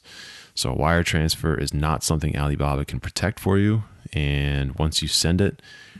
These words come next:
it's essentially gone. So there's nothing you can do to make sure that that purchase that you just made has any insurance on it whatsoever. So keep that in mind. Now, my first supplier that I used,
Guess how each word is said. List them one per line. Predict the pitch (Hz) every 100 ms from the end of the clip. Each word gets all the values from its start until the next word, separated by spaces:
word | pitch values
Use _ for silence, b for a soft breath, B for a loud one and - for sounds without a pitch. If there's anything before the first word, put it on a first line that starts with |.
| B -
it's | - 65 - -
essentially | - 73 71 76 76
gone. | 76 50 50 -
So | - 69
there's | 71 69
nothing | 80 78 - 80 78 73
you | 76
can | - 71
do | 82 76 73
to | -
make | 67 -
sure | - - 107 92 73 73 - B B B B B
that | 76 69 69 69 - - -
that | 71 73 -
purchase | 87 82 64 65 - - - B B B
that | -
you | 69
just | 87 -
made | 101 85 69 73 - -
has | - 71 69 -
any | 78 76
insurance | 73 76 73 71
on | 69
it |
whatsoever. | 67 69 - 53 50 - - -
So | - 76
keep | - -
that | 78 73
in |
mind. | 67 -
Now, | 76 76 - B B B B
my | 82 85
first | 90 - - 95 92 - - -
supplier | - 85 - 76 71
that | 67 73
I | 87
used, | 107 110 117 123 -